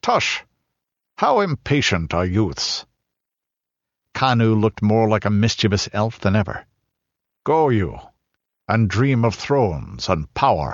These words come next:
and kingdoms, while I dream of wine and soft women and roses.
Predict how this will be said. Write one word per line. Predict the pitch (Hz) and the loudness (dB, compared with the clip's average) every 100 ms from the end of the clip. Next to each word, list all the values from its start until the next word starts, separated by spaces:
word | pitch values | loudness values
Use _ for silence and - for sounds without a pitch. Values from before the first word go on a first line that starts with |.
| 73 | -6
and | 78 - | -6 -2
kingdoms, | - 123 76 55 - - _ _ _ _ _ _ | 0 2 0 -6 -12 -16 _ _ _ _ _ _
while | - 82 | -4 -2
I | 98 123 | 0 0
dream | 107 127 131 | 0 0 2
of | 120 104 | 2 0
wine | 98 120 110 87 67 67 | 0 0 0 -2 -6 -10
and | 69 64 67 | -12 -14 -12
soft | - - 120 - | -6 0 0 2
women | 117 123 73 50 - _ _ | 2 2 0 -8 -18 _ _
and | - 90 | -4 2
roses. | 131 110 80 - - | 2 2 -2 -10 -14